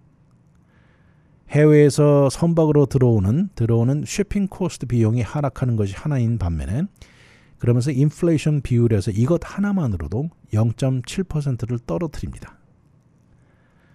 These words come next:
연방정부는 이자율을 높이면서 주택시장을 크게 식혔습니다. 모기지 이자율이 잠시 칠 퍼센트 이상 뛰었지만 현재는 칠 퍼센트 약간 아래로 유지되고 있죠.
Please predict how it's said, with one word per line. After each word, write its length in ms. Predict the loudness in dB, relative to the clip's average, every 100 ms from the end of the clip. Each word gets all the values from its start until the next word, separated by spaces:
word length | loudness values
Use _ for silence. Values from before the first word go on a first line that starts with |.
| _ _ _ _ _ _ _ _
연방정부는 680 | 2 4 4 4 2 2 2
이자율을 520 | 4 4 6 6 6
높이면서 720 | 4 2 0 0 0 0 -4 -2
주택시장을 920 | -2 0 -2 -2 -2 0 2 2 0
크게 300 | -4 -6 -6
식혔습니다. 680 | -6 -6 -8 -6 -10 -10 -20 _ _ _ _ _ _ _ _ _ _ _ _ _ _
모기지 500 | 4 4 4 2 2
이자율이 340 | 4 4 4 2
잠시 340 | 0 0 -4
칠 180 | -4 -4
퍼센트 440 | -2 0 0 0
이상 360 | -2 0 0 0
뛰었지만 580 | 0 -2 -2 -4 -4 -6 -14 -20 _ -2
현재는 420 | 0 2 0 -2
칠 200 | -4 -4
퍼센트 420 | -2 -2 -4 -4 -6
약간 420 | -8 -4 -4 -4
아래로 440 | -2 -2 0 0 0
유지되고 480 | 0 0 0 -2 -4
있죠. 320 | -8 -14 -16